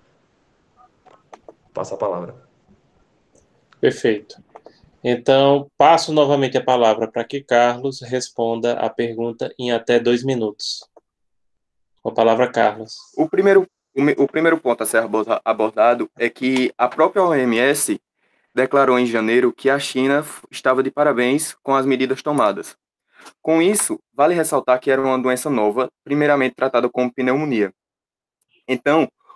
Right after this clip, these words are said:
Speaker 3: o conhecimento sobre essa doença não era nada, nada concreto. Então, para evitar uma maior,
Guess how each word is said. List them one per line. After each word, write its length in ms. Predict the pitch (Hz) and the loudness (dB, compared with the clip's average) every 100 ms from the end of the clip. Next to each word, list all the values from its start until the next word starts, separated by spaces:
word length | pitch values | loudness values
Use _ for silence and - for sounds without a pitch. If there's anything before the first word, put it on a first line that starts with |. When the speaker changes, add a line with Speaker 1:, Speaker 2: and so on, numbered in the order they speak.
| _ _ | _ _
Speaker 3:
o 120 | 143 | -6
conhecimento 560 | 165 190 185 170 175 175 | 0 0 0 0 0 0
sobre 180 | 170 139 | 0 0
essa 160 | 127 | -2
doença 400 | 117 120 127 127 | -2 -2 -2 -4
não 240 | 117 127 131 | -2 2 2
era 160 | 135 | 2
nada, 640 | 123 117 123 143 165 180 - _ _ _ - | -2 0 2 4 2 2 -2 _ _ _ -2
nada 560 | 123 131 139 139 131 | 2 2 2 2 2
concreto. 480 | 127 170 - 110 - _ _ _ _ _ | 0 -4 -2 -2 -2 _ _ _ _ _
Então, 380 | 127 135 123 104 _ - - _ | -6 -2 -4 -4 _ -20 -20 _
para 200 | - 190 | 2 2
evitar 360 | 208 214 202 214 | 2 2 2 4
uma 520 | 220 214 190 160 - | 4 4 4 2 0
maior, 800 | 123 127 135 147 139 135 120 | 0 2 4 4 4 4 2